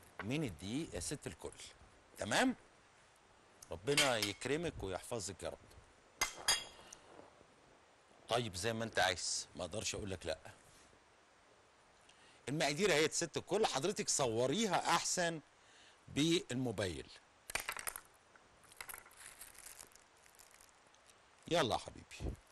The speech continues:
هنشيل الزيادات كده اهي، ما عنديش اسباتول يبقى بطرف السكينه اتساوت تماما اهي. عايزكم تبصوا بس على كل حاجه،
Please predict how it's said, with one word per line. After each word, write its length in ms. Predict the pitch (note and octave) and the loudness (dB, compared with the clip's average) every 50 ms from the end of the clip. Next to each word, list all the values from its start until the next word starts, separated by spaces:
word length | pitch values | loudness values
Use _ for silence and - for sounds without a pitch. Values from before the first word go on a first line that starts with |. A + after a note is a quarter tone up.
| - - - - - - - - - - - - - - - - - - - - - - - - - - - - - - - - - - - - - - - - - - - - - - | -20 -20 -20 -20 -20 -20 -20 -20 -20 -20 -20 -20 -20 -20 -20 -20 -20 -20 -20 -20 -20 -16 -16 -16 -14 -14 -18 -20 -20 -20 -20 -20 -20 -20 -20 -20 -20 -20 -20 -20 -20 -20 -20 -20 -8 -4
هنشيل 400 | C#3+ D#3+ C3+ - - - - G2+ | -2 0 0 0 0 -2 -2 -2
الزيادات 540 | F2+ D#2+ E2+ F#2+ G2 F#2 E2+ - A2 A2 - | -4 -2 0 2 2 2 2 2 0 -2 0
كده 300 | - D#3 D#3 F#3 - - - - | -2 -2 -2 -2 -6 -6 -4 -2
اهي، 240 | E2+ E2+ A#2+ D#3 - - - - - - - - | 0 0 0 0 -2 -6 -16 -20 -20 -20 -12 -2
ما 100 | A#2+ A#2 | 0 2
عنديش 340 | G#2 A2 G2+ G2+ A#2 - - | 2 2 0 -2 -2 -2 -2
اسباتول 380 | E2+ D#2+ E2 E2 E2+ - G#2 F#2 | -2 -4 -4 -6 -4 -4 -4 -4
يبقى 160 | E2+ - C#2 | -2 -4 -4
بطرف 320 | - - A#2 - - - | -2 -2 -4 -4 -4 -6
السكينه 640 | - - - - - - - D#3 F#3 G#3+ G#3+ G#3 - - - - - - - - - | -10 -8 -8 -10 -10 -10 -8 -6 -4 -2 -2 -2 -4 -6 -18 -20 -18 -18 -20 -8 -4
اتساوت 500 | - A#2 - - - C#3 C3 A#2 G#2 F#2 | -4 -2 0 0 2 2 2 2 2 0
تماما 360 | - - F#2 F#2 G2 F#2+ F2+ D#2+ D2+ | -2 -4 -2 -2 -2 -4 -4 -6 -8
اهي. 180 | - - - - - - - - - - - - - - - - - | -10 -10 -12 -16 -18 -20 -20 -20 -18 -18 -18 -18 -20 -20 -20 -14 -10
عايزكم 280 | - C3+ - - - - | -8 -8 -8 -6 -8 -8
تبصوا 360 | F2 - - C3+ - - A#2+ | -8 -6 -6 -6 -6 -6 -6
بس 200 | - C3 - - | -6 -4 -4 -4
على 120 | A#2+ A2 | -4 -4
كل 220 | G2 - C3 - - | -4 -6 -4 -4 -2
حاجه، 300 | - - - - - | -2 -2 -6 -6 -10